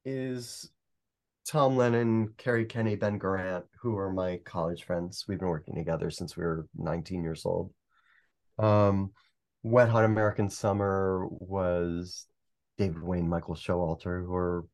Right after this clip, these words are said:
life, lifers for me.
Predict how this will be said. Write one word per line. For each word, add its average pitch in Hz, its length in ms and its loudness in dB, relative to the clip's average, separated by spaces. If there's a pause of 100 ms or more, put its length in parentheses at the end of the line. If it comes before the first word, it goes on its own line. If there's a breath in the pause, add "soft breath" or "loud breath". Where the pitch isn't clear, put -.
(560)
life, 92 340 -2 (260)
lifers 95 680 -6 (100)
for 110 120 -6
me. 98 240 -4